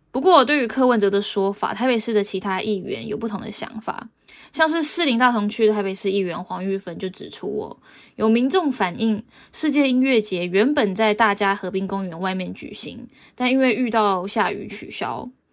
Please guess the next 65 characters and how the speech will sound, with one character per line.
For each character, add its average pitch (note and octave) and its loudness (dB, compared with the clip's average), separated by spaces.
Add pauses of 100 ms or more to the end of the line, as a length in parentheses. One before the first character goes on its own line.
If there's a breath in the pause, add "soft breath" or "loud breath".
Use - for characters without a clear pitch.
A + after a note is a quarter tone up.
(180 soft breath)
但 D#4 -2
是 D#4 -2
却 D4+ 0
有 A#3 4
将 G#3+ 0
近 A3+ -2
十 G3 -4
名 G3 -4
的 G3 0
设 G#3 0
备 G3 -2
厂 - -10
商 F#3 -6
因 A#3 -2
为 C4+ 0
水 - -2
利 G#3+ -2
处 G#3 -2 (220 loud breath)
并 D#4+ 0
没 B3+ 4
有 B3+ 4
及 G3+ -2
时 G3 -6
的 G#3 4
通 G3 -6
知 G3 0
要 G3 4
关 F#3 -4
水 - -10
门， - -18
而 - -6
被 G#3+ 6
困 G#3 0
在 G3 0
堤 - -12
防 - -12
之 - -14
外。 G2 -8 (440 soft breath)
那 C#4 0
厂 G#3+ -2
商 A#3+ 2
在 C4 0
下 C4+ 4
午 G3 6
五 G#3+ 0
点 B3+ 2
的 F#3+ -4
时 G3 -6
候 G3 0
才 G3 -4
接 G3 2
获 G#3+ 2
水 G3 -4
利 F#3+ 0
处 G3 -4
的 F3 -2
通 F#3 -10
知， F3+ -8
说 F#3+ -6
水 F#3+ -6
门 E3 -8
已 C#3 -12
经 E3 -12
关 F3+ -6
了。 - -10